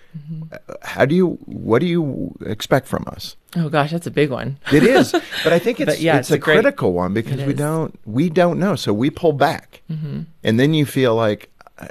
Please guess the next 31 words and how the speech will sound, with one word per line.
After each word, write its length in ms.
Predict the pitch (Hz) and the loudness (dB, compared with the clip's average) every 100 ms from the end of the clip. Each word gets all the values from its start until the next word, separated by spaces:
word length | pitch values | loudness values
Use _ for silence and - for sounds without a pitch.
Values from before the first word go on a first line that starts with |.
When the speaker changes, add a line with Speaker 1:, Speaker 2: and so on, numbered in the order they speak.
| - | -16
Speaker 2:
I'm 180 | 104 107 | -6 -2
alone 360 | 98 123 156 101 | 0 2 2 0
here, 220 | 85 90 | -2 -2
even 200 | 90 95 | -2 -2
though 100 | 95 | -2
I'm 140 | 95 92 | -2 -2
in 120 | 92 | -2
this 180 | 92 - | -4 -4
big 240 | 101 101 | -2 -2
church, 360 | - 147 - - | 0 0 0 -6
maybe." 380 | - - - - | -8 -8 -10 -10
Speaker 1:
Right. 280 | 143 113 - _ - - - 160 | -10 -10 -14 _ -20 -20 -6 0
And 360 | 151 143 143 | 2 2 0
there's 180 | 156 151 | 2 2
a 40 | 160 | 0
few 200 | 185 196 | 0 0
different 380 | 208 139 127 - - - | 0 -2 -4 -10 -20 -18
pieces 400 | - 170 170 139 | -4 -2 -2 -4
to 140 | - 127 | -4 0
this. 320 | 117 120 - | 0 0 -2
I 100 | 139 | -2
think 260 | 160 165 | 0 0
the 100 | 156 | -2
first 440 | 143 147 147 151 - | 0 2 2 0 -6
is 300 | 131 127 123 - | -2 -2 -4 -4
to 100 | 131 | 0
recognize 380 | 127 147 131 131 | 0 -2 -6 -4
how 80 | |
important 420 | 127 120 127 127 127 | -6 -6 -6 -6 -8
proximity 640 | 123 120 - - 139 160 | -8 -8 -10 -8 -4 -2
is, 260 | 196 247 | -4 -6